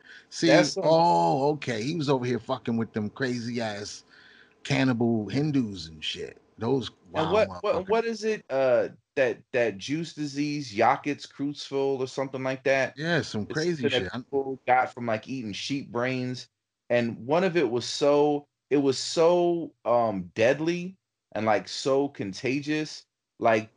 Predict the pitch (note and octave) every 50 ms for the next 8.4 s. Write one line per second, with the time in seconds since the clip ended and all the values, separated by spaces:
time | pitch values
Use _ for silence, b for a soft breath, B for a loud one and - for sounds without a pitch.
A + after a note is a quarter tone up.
0 | - - A#2 A2+ G#2+ G2+ F#2+ F2+ F2 E2+ G#2 G2+ F#2+ F2 F2 A2+ G#2+ A#2 A#2+ A#2
1 | - - C#3+ C3+ C3 - D3 C#3 B2+ G#2 D#2+ - G#2 A#2+ B2+ B2+ C3+ C3+ C#3 C3
2 | C3+ C3 C3 - D3 C3+ C#3 C#3 C3 C3+ C3+ C3 B2 A#2 G#2+ G#2 - A2 G#2 G2+
3 | G2+ F#2+ F2+ F2 F2 E2 D#2+ D#2+ D#2 D2+ - _ _ _ - G2+ G2+ G2+ G2 F#2
4 | D#2+ - G2+ F#2+ F2 E2 G#2+ B2+ C3 - D#3 D3 C#3+ C#3 - D3+ C#3+ C3+ C#3+ C#3
5 | C#3+ C#3 C#3 C#3 C3+ G#2+ F#2 A2 B2+ C3+ C#3+ D3+ D#3+ D#3 - _ _ _ _ _
6 | - B2 B2 A#2 A2+ C3+ C3+ C3 B2+ A#2+ G#2 F2 E2+ A2 A#2 A#2+ G#2+ G2 E2+ F2
7 | F2 E2 - - - G#2 F2+ D#2 F2 F2 - G#2 G2+ F#2+ F#2+ F#2+ G2+ G2+ - -
8 | G2+ F#2 F2 - F2+ F#2+ F2